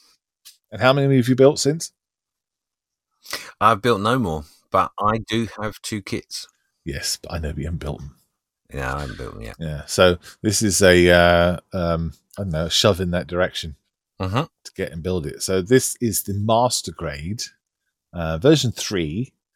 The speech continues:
Speaker 1: of the R X seven eight two mobile combat suit, uh, which is a regular Gundam, as it says. So it's the kind of classic white,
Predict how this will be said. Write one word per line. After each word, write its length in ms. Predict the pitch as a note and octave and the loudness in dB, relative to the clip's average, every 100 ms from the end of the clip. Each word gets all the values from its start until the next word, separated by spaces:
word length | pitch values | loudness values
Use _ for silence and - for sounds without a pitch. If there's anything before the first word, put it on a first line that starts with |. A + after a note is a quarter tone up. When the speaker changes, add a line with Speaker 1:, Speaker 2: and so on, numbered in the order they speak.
| _ _ F#2 | _ _ -6
Speaker 1:
of 420 | F2+ F2+ F2+ - | -4 -2 -4 -4
the 220 | F2+ F2 - | -4 -4 -2
R 180 | D#3+ - | -2 0
X 240 | D3+ - - | -2 -2 -2
seven 320 | - F3+ E3+ | 0 0 0
eight 180 | F3+ - | -2 -2
two 480 | - F3+ D3+ A#2 D#3+ - _ _ _ - | 2 4 6 6 4 0 _ _ _ -12
mobile 720 | F#2+ G2 A2+ G#2+ G#2 G2+ G2 _ _ | -6 -2 0 2 4 4 2 _ _
combat 400 | - G2+ G2 - | -8 0 0 2
suit, 400 | - G2 E2 - - _ _ - | 0 0 0 -8 -12 _ _ -10
uh, 220 | D#2+ D2+ D2 - | -6 -6 -8 -8
which 200 | F2 E2+ | -8 -6
is 140 | D#2 | -6
a 140 | D#2 - _ | -6 -8 _
regular 480 | D#2 F#2+ E2 C#2+ D2+ | -8 -6 -4 -6 -6
Gundam, 520 | - F2 E2 C2+ C#2 _ | -4 -4 -4 -10 -14 _
as 80 | - | -14
it 60 | - | -6
says. 360 | - E2 - _ _ _ - - _ | -6 -6 -8 _ _ _ -20 -20 _
So 200 | - G#2 | 0 2
it's 200 | F#2 - | 2 0
the 140 | - F#2+ | 0 -2
kind 240 | - F#2 | 0 0
of 80 | - | 2
classic 420 | G#2 F#2+ - - _ _ | 0 2 0 -2 _ _
white, 580 | E3+ G#2 F#2 F#2+ - - | -12 -2 -2 -2 -6 -10